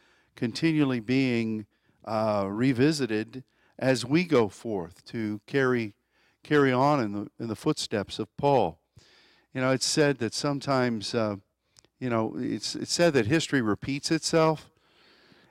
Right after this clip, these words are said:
and, um, a-, and I understand that. Uh, I, I understand these principles are very, very strongly reverberating through what we do. Uh, what Paul did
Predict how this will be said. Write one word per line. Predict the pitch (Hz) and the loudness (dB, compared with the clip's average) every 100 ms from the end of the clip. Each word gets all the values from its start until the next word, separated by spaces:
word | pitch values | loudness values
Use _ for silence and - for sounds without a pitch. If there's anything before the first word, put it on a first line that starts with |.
| - | -4
and, | 113 117 120 113 | 2 4 4 2
um, | 117 113 110 107 113 117 _ _ _ _ _ _ - | 2 4 4 2 -4 -16 _ _ _ _ _ _ -8
a-, | 117 98 113 | -4 -2 0
and | 110 | 2
I | 127 151 | 4 4
understand | 139 135 117 - 131 123 139 147 | 4 2 -4 -4 -2 0 0 2
that. | 147 156 - _ _ 123 - | 2 2 -2 _ _ -20 -10
Uh, | 107 104 104 101 - | -4 -2 -2 -4 -6
I, | 117 120 - | -8 -8 -8
I | 110 120 | -6 -4
understand | 123 120 - - 127 127 117 | -6 -6 -8 -4 -4 -2 -4
these | 117 - | -6 -6
principles | - 135 - 127 131 - | -4 -4 -6 -6 -6 -2
are | 113 107 104 _ _ _ _ _ _ - | 0 0 -4 _ _ _ _ _ _ -2
very, | 127 131 113 - | 2 2 0 -6
very | 120 127 113 | -4 -4 -4
strongly | - - 127 131 135 123 117 107 107 - - | -6 2 4 4 2 0 0 -2 -6 -14 -14
reverberating | 110 120 113 123 135 139 139 139 139 143 143 | -2 0 2 4 4 4 6 4 2 -2 -4
through | - 120 113 | -6 -6 -4
what | 110 123 - | 2 2 2
we | 123 147 | 0 0
do. | 147 113 107 110 131 _ _ _ _ _ _ _ _ - | 0 0 0 -2 -6 _ _ _ _ _ _ _ _ 0
Uh, | 113 113 107 | 4 4 4
what | 131 139 | 2 0
Paul | - 151 151 139 | 2 4 4 4
did | 131 135 | 4 4